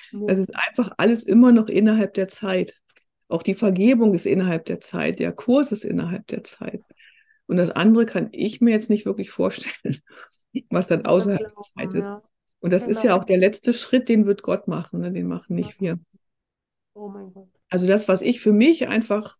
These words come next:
Speaker 2: immer wieder versuche, was ich auch vorhin, ne, was bei Kenneth Wapnick da nochmal so schön stand, einfach erstmal freundlich zu sein, <laughs> das, ähm, liebe-, liebevoll zu sein, sanftmütig zu sein, zu merken, wenn ich's nicht bin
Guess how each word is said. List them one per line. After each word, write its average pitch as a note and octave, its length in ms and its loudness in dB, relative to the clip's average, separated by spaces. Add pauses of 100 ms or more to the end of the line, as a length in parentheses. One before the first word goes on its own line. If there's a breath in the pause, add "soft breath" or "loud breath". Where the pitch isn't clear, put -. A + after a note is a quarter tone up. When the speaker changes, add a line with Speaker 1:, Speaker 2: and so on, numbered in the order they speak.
(260)
Speaker 2:
immer G#3 240 -2
wieder G#3 180 0
versuche, A3 500 -2
was G3+ 160 -6
ich - 120 -18
auch - 80 -16
vorhin, A3 600 -2
ne, G#3+ 200 -4
was G3+ 180 -8
bei F#3+ 160 -2
Kenneth G3 360 -2
Wapnick B3 260 2
da G3 100 4
nochmal G#3 240 4
so G3+ 100 0
schön G3+ 200 -2
stand, G3 300 -4
einfach F#3 260 -8
erstmal - 300 -4
freundlich A3 520 0
zu - 120 -4
sein, B3+ 300 2 (180)
<laughs> A3+ 180 4 (1040 loud breath)
das, F#3+ 400 -2
ähm, F#3 420 0 (800 soft breath)
liebe-, A3 440 4
liebevoll A#3 520 4
zu G#3+ 160 -6
sein, G#3 480 0
sanftmütig F#3 720 -6
zu - 120 -20
sein, F#3 600 -4 (500)
zu - 160 -4
merken, F#3 460 2
wenn F#3 140 4
ich's F3+ 200 -6
nicht A3+ 280 2
bin A#3 360 2